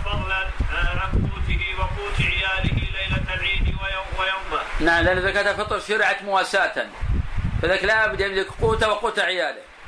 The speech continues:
Speaker 2: فإذا ملك قوته وقوت عياله ولا عنده شيء يخرجه، وليس عنده شيء يخرجه، ثم أتى رجل، ثم أتى رجل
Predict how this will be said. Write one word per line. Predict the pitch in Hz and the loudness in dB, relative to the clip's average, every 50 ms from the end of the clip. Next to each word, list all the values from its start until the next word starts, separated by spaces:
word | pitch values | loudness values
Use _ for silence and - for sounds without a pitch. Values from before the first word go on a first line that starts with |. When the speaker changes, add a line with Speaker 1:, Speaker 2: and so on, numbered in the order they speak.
| - - - - - - - - - - - | -2 0 0 -2 -4 -2 -2 0 0 2 0
Speaker 2:
فإذا | - 180 196 | 2 2 4
ملك | 214 214 240 240 247 226 226 | 4 4 4 4 4 4 2
قوته | 226 208 - 233 240 226 226 220 208 | 0 0 2 2 2 2 4 2 2
وقوت | 202 208 233 233 226 226 | 2 2 0 0 2 2
عياله | 214 180 208 220 226 214 196 196 | 0 2 0 0 0 0 0 0
ولا | 202 233 240 240 | -2 0 0 0
عنده | 208 233 233 226 220 | -2 -2 -2 -2 -4
شيء | 202 - 220 - 240 | -2 -4 -4 -4 -4
يخرجه، | 220 - 175 175 135 127 117 98 - - - - - - - - - - - - - - - - | -4 -2 -4 -4 -2 -2 -4 -4 -6 -10 -10 -4 2 4 4 4 2 0 -2 -4 -4 -4 0 2
وليس | - - - 208 - | 2 4 4 4 2
عنده | 208 214 214 214 202 185 | 2 2 2 2 0 0
شيء | - 202 208 226 226 226 | 2 2 0 0 0 -2
يخرجه، | 214 - - 156 131 120 98 92 - - - - - - - - - - | -2 -2 -4 -6 -6 -6 -6 -4 -4 -4 -4 -4 -4 -4 -4 -2 2 4
ثم | 233 247 269 254 247 | 4 4 4 4 4
أتى | 254 254 262 269 247 247 240 240 240 | 4 4 4 2 2 2 2 2 4
رجل، | 254 262 254 220 180 - - - - - - - - - - - - - - - - - - - - - - - - - - - - - - - - - - | 2 0 0 -2 -6 -6 -8 -10 -10 -8 -8 -4 -2 -2 -2 0 0 0 0 0 -2 -4 -4 -2 -2 -2 -2 -2 -4 -4 -2 0 0 0 0 -2 -2 -4 -2
ثم | - 175 175 190 | -2 0 2 2
أتى | 202 208 233 240 - 233 233 247 247 247 - - | 2 4 2 2 2 2 2 4 2 2 0 0
رجل | 208 226 247 240 208 180 | 0 0 0 0 0 -4